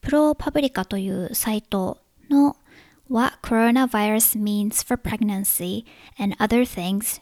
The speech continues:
New and Expecting Mothers Should Know。意訳すると、え、妊婦や新米ママが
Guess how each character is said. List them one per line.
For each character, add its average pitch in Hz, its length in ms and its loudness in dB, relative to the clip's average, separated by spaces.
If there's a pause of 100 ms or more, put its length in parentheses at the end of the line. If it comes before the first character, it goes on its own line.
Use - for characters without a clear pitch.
New 214 380 4
and 214 160 0
Expecting 247 720 0
Mothers 202 640 2
Should 233 360 0
Know。 196 360 -4 (880)
意 233 140 2
訳 240 180 0
す - 180 -2
る 240 140 0
と、 302 420 0 (500)
え、 202 40 -14 (280)
妊 247 260 6 (140)
婦 180 140 -4
や 262 240 -2
新 233 460 -2
米 226 400 -2 (400)
マ 226 160 0
マ 202 160 -4
が 294 280 -6